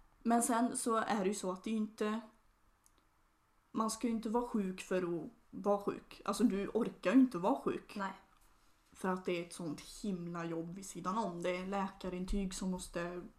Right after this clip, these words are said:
Speaker 1: lämnas till chef. Man måste prata med chefen i alla fall typ två gånger i veckan för att,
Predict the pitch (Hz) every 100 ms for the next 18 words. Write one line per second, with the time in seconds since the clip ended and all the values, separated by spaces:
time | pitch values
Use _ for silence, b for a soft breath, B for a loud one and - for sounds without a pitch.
0 | - 180 185 180 175 175 185 - 196 202
1 | 208 - - 202 190 185 185 185 - 185
2 | 180 - 254 - 170 - - 175 165 165
3 | - 160 - 139 - 180 196 226 185 180
4 | 185 - 151 - - 170